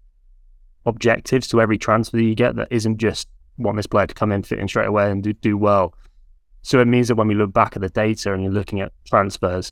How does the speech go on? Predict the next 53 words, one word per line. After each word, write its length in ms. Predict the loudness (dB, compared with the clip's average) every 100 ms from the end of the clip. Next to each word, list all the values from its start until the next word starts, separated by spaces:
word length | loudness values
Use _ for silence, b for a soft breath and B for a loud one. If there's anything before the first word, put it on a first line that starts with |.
| -10
defining 380 | -8 2 2 2
success 440 | -4 -6 -2 -2 -4
is 120 | -4
really 240 | -2 -2
challenging. 480 | 0 0 0 -2 -4 -10 _ _
So 100 | -2
you 80 | 0
need 140 | 2 0
to 100 | 0
work 240 | 2 0
with 80 | -2
the 80 | -6
clubs 340 | 2 2 2
and 140 | -2 -4
look 160 | -6
through 240 | -4 -4 -4
what 380 | -4 -2 -2 0
they're 200 | 0 0
looking 240 | -2 -4
to 120 | -4
achieve 360 | -6 -2 -2 -2
from 140 | -2
each 160 | -4 -2
transfer 520 | 0 -2 -4 -4 -4
to 120 | -4
be 80 | -2
able 180 | 0 0
to 80 | -4
say, 420 | -4 -2 -2 -4 -14 -20 -20 -20 -20 -20 _ -6
"Well, 160 | -2 -2
this, 520 | 0 -2 -2 -8 -8
was 260 | -2 -2 0
this 120 | -2
transfer 300 | 0 0 -2
successful 440 | -4 -2 -2 0
or 40 | 0
not?" 240 | 0 -2
looking 240 | -4 -4 0
backwards 500 | 0 0 -4 -4 -4
and 100 | -4
then 120 | -2
showing 360 | 0 2 2
them 140 | 0 -2
what 100 | -2
we'd 160 | -2
have 80 | -2
said 220 | -2 0
at 80 | 0
the 80 | -4
time 320 | -2 0 0
around 340 | 2 2 2 2
that 160 | -4
player 320 | -2 0 0